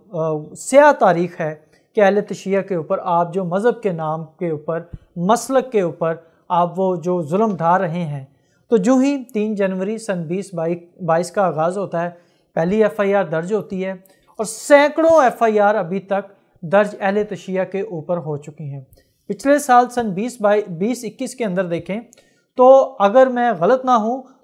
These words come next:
तो डिजिट जो था वो, अ, दो, अ, चार हिंसों को छू रहा है, तो वो, अ, अभी जो थाउजेंड प्लस जा चुके हैं।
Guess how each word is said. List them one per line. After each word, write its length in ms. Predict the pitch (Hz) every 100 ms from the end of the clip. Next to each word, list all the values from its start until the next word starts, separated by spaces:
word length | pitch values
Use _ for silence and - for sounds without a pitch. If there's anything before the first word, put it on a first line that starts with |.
| -
तो 60 | 262
डिजिट 460 | 165 220 254 349
जो 280 | 220 240 226
था 440 | 220 202 262 - _ _ _ -
वो, 320 | 185 247 262
अ, 600 | 262 - 226 233 233 226 180
दो, 480 | 156 147 220 262 269
अ, 200 | 240 208
चार 400 | 220 240 262 254
हिंसों 360 | 214 180 214
को 160 | 208 220
छू 260 | 226 196
रहा 180 | 185 143
है, 140 | 135 127 _ _ _ _
तो 100 | 220
वो, 460 | 190 254 277 277 - _ _ _
अ, 360 | 185 190 202 -
अभी 240 | 185 208 240
जो 500 | 214 220 226 - _ _ 175
थाउजेंड 340 | 196 214 277
प्लस 280 | 277 269 269
जा 160 | 190 151
चुके 260 | 151 151 160
हैं। 280 | 147 -